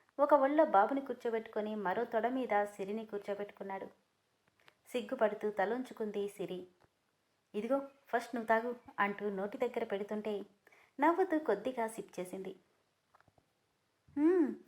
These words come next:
నీ లిప్స్ టచ్ చేశాక ఈ కాఫీ ఇంకా టేస్టీగా ఉంది తెలుసా?" "పో సూర్య, అన్నీ అబద్ధాలే." "ఏయ్, నిజంగా చెప్తున్నా" అంటూ, "హ్యావ్ ఇట్" అంటుంటే ఇద్దరూ మాట్లాడుకుంటూ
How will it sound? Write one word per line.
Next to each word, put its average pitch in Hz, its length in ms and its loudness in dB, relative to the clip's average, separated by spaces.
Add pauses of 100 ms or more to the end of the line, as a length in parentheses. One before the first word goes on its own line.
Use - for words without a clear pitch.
(200)
నీ 302 120 4
లిప్స్ 302 240 -2
టచ్ 285 260 2
చేశాక 277 320 0
ఈ 247 140 0
కాఫీ 226 300 2
ఇంకా 233 300 -2
టేస్టీగా 254 500 -2
ఉంది 240 200 -4
తెలుసా?" 269 400 -2 (960)
"పో 233 180 4
సూర్య, 190 480 0 (160)
అన్నీ 277 280 2
అబద్ధాలే." 180 680 0 (760)
"ఏయ్, 233 260 0 (300)
నిజంగా 285 300 2
చెప్తున్నా" 214 520 -2 (440)
అంటూ, 220 260 -2
"హ్యావ్ 285 280 0
ఇట్" 277 180 -6 (460)
అంటుంటే 214 580 -4 (680)
ఇద్దరూ 302 400 4
మాట్లాడుకుంటూ 226 840 0